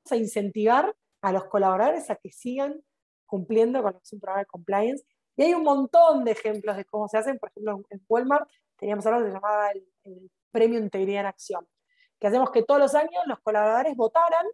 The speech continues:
a algún compañero o alguien que había hecho realmente una acción que fue más allá, que fue más allá de lo que espera la compañía, más allá de los procesos. Eh, y se recibían historias espectaculares. Tuve colaboradores que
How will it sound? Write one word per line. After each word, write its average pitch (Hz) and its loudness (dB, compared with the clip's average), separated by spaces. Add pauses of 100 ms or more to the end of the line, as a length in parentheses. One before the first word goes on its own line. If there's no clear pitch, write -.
(440)
a 190 -8
algún 247 -6
compañero 269 -2
o 254 4
alguien 320 -4
que - -6
había 226 0
hecho 247 -6
realmente 226 -8
una 226 -6
acción 262 -4
que 247 -4
fue 233 -4
más 254 -2
allá, 269 4 (380)
que 180 -18
fue 233 -2
más 277 2
allá 285 4
de 311 6
lo 262 0
que 220 -8
espera 233 -8
la 233 0
compañía, 226 -6
más 233 -10
allá 226 -4
de - 0
los 220 -6
procesos. - -20 (500)
Eh, 196 -2 (220)
y 208 -18
se - -8
recibían 277 -6
historias - -8
espectaculares. 214 -8
Tuve 247 -2 (280)
colaboradores 226 6
que 208 -4